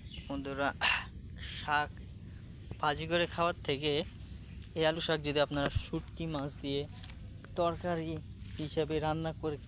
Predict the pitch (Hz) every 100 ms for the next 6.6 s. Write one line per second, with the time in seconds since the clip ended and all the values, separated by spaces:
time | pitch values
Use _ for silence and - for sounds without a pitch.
0 | - - 147 151 135 139 139 - - 139
1 | 143 135 - - - - - - - 160
2 | 156 156 147 - - 139 143 139 - -
3 | - - 151 147 160 143 143 156 151 143
4 | 147 156 - - - - - - - -
5 | - - 147 151 147 135 147 - 156 139
6 | - 139 139 135 123